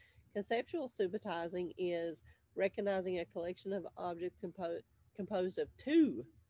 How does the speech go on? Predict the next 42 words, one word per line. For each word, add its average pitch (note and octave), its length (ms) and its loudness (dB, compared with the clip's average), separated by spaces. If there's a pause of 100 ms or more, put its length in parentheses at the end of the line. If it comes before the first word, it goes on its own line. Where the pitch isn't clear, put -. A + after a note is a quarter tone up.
(420)
things F3+ 300 4
that E3+ 100 -2
are E3 60 -6
put - 180 -6
together. D3 380 -2
So F#3+ 420 2
a D#3+ 40 0
good F3+ 220 -2
example G3 480 -2
here F3+ 300 0
is - 260 -8
five F3 280 -2
and F#3 100 -4
one, E3+ 180 0
that's D3+ 240 -6
six. - 380 -6 (1500)
And F3 100 -10
that's F3+ 220 2
conceptual F3 540 -4
subitizing. - 720 -8 (640)
Dice, G#3 420 2 (300)
uh, F3+ 380 0 (140)
you G#3 160 -6
can A3 160 -4
get G3 120 -2 (100)
these G3+ 320 0
kind A#3 120 -4
of - 140 -14
cards. G3 560 -4 (400)
You're E3 120 -10
looking F3 300 -4
at - 100 -4
my E3 100 -6
screen F3+ 360 -2
here, F3+ 300 -4 (1040)
and G3 120 0
they'll G3+ 80 6
be F#3+ 160 8
in F#3+ 120 2
two F#3 140 2
different F3+ 300 0
colors. D#3 460 -4